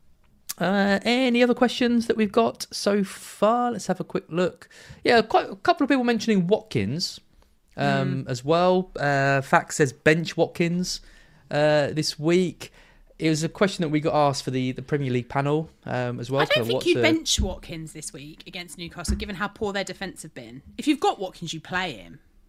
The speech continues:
Speaker 1: The question is, do you, I mean,
Speaker 2: But
Speaker 1: when,
Speaker 2: do you sell him?
Speaker 1: when do we run out of patience with him? I mean, he's had,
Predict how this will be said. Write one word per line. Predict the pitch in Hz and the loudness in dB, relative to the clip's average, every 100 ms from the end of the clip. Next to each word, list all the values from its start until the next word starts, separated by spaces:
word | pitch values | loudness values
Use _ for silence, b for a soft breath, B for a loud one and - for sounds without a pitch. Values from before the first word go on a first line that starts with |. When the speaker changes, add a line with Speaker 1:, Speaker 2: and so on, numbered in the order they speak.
| _ | _
Speaker 1:
The | - | -8
question | - 190 196 | 2 2 2
is, | 180 - | -2 -2
do | 139 | -4
you, | 147 | -2
I | 143 | 2
mean, | 156 156 156 143 - _ _ - | 2 2 2 -2 -8 _ _ -8
Speaker 2:
But | 156 | 4
Speaker 1:
when, | 247 339 | 6 6
Speaker 2:
do | |
you | 359 311 | 4 2
sell | 262 220 | 2 0
him? | 156 127 147 - | -4 -8 -14 -12
Speaker 1:
when | - 165 220 226 | 2 4 6 4
do | 208 | 6
we | 190 | 6
run | 170 170 | 4 2
out | 165 | 2
of | 135 | 2
patience | 156 147 120 113 | 2 2 -2 -6
with | 98 | -4
him? | 98 95 | -4 -4
I | 120 | -2
mean, | 147 | 0
he's | 156 151 | 0 2
had, | 160 151 143 | 2 4 2